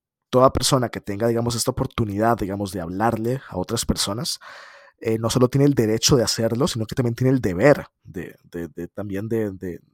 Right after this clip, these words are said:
digamos, de diseminar, digamos, estas ideas, de divulgar estas ideas y de divulgar lo que cree, por supuesto, siempre justificándolo, ¿verdad? Tampoco se trata de, de convertir estos proyectos en, en <laughs> propagandas ideológicas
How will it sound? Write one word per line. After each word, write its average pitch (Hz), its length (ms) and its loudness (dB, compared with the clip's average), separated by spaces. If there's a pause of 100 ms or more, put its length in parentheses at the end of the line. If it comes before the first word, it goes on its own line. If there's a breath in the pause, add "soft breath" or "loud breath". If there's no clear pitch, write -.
(680)
digamos, 101 260 -8
de 110 100 -2
diseminar, 104 680 -2
digamos, 101 360 -6
estas 104 300 -6
ideas, 101 300 -4
de 95 80 -6
divulgar 87 500 -8
estas 107 320 -8
ideas 92 340 -8 (600 loud breath)
y 127 120 0
de 127 60 4
divulgar 110 360 0
lo 120 100 -4
que - 140 -14
cree, 151 280 2
por - 140 0
supuesto, - 340 -6
siempre 110 320 -4
justificándolo, 117 840 -2
¿verdad? 90 300 -4
Tampoco - 300 -14
se 107 120 -8
trata 110 300 -10
de, 95 220 -6
de 98 160 -8
convertir 98 520 -6
estos - 320 -4
proyectos 104 520 -4
en, 90 280 -12 (120)
en 110 200 -10
<laughs> - 340 -4
propagandas 120 640 0
ideológicas 120 680 0